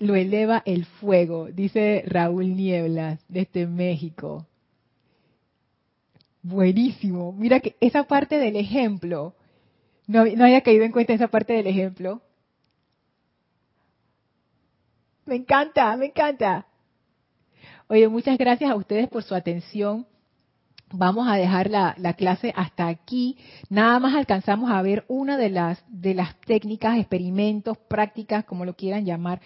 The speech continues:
poner la atención en la conciencia en vez de lo externo. En la próxima clase vamos a ver la última, que es poner la atención en la causa en vez del efecto. Así es que, bueno, vamos a despedirnos de la maestra ascendida Lady Nada. Por favor, cierren sus ojos,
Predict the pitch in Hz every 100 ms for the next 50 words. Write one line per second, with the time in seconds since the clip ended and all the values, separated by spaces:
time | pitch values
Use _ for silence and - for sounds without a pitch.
0 | - - - 202 208 233 254 240 190 208
1 | 214 214 190 180 190 185 202 196 220 185
2 | - 190 202 190 175 233 - 269 208 202
3 | 220 208 240 180 180 196 220 233 214 185
4 | 180 - 214 214 233 214 190 202 208 180
5 | 175 180 190 185 185 190 160 - - -
6 | - - _ _ - _ - - - 202
7 | - 208 220 208 190 175 202 254 262 226
8 | 190 190 220 262 196 180 180 175 202 180
9 | 190 196 196 202 196 190 214 226 226 202
10 | 180 170 185 - 196 214 - 170 - 302
11 | 277 302